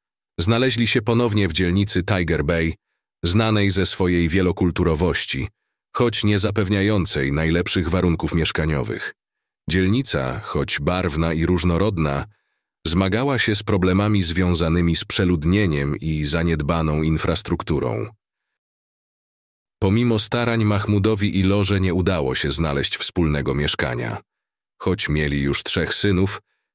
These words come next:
byli zmuszeni żyć osobno. Laura wraz z dziećmi zamieszkała u krewnych na Davis Street, podczas gdy Mahmud wynajmował pokój na tej samej ulicy, dzieląc go z innymi czarnoskórymi imigrantami.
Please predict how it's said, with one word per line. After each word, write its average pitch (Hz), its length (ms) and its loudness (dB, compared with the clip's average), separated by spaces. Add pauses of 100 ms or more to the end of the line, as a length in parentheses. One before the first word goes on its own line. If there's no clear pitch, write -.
(120)
byli 87 300 0
zmuszeni 85 640 0
żyć 73 240 0
osobno. 65 580 -2 (880)
Laura 87 340 2
wraz 80 300 -2
z 73 140 -2
dziećmi 90 420 0
zamieszkała 82 640 0
u 64 140 0
krewnych 85 480 0
na 80 140 0
Davis 73 460 -2
Street, - 500 -4 (480)
podczas 82 400 0
gdy 78 200 0
Mahmud 85 440 0
wynajmował 76 560 0
pokój 92 380 -2
na 76 120 -2
tej 78 160 -2
samej 78 380 -2
ulicy, 80 560 -2 (500)
dzieląc 76 400 0
go 80 140 0
z 73 80 -2
innymi 82 420 0
czarnoskórymi 78 920 -2
imigrantami. 80 880 -2